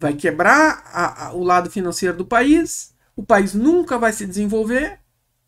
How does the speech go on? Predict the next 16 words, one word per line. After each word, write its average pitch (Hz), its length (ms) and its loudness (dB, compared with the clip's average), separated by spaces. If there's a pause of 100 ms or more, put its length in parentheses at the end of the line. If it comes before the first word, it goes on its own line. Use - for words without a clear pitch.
(1600)
Enquanto 208 460 -2
isso, 294 600 0
os 180 120 -6
políticos 208 1040 -4 (1700)
que - 140 -4
vocês 165 320 -2
vão 156 140 -2
botar 175 260 -2
lá 269 180 0
vão 302 280 0
roubar 320 500 -2
milhões, 330 880 0 (200)
milhões, 415 1000 0
bilhões 392 680 0
de 185 80 -2
reais. - 640 -4